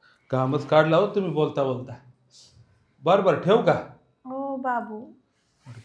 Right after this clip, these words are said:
Speaker 1: बापरे, हे अवघड आहे. अ, आता हिला तीन हजार ॲडव्हान्स द्यावा लागेल, तेव्हा ती येईल. पहिले पैसे पाठवून देतो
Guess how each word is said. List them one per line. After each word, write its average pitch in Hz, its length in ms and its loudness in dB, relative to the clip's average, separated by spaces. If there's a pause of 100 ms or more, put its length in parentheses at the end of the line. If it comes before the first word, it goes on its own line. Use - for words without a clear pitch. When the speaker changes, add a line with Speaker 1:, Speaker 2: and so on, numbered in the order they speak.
Speaker 1:
बापरे, 101 380 -14
हे 117 200 -8
अवघड 127 380 -6
आहे. - 140 -12 (2250)
अ, 117 40 -10 (420)
आता 101 220 -10
हिला 135 640 4 (380)
तीन 139 160 -2
हजार 123 240 2
ॲडव्हान्स 127 360 2
द्यावा 123 220 4
लागेल, 120 400 -2 (1120)
तेव्हा 131 200 4
ती 131 320 0
येईल. 127 320 -4 (1080)
पहिले 123 200 2
पैसे 127 320 -2
पाठवून 127 400 0
देतो 147 580 -2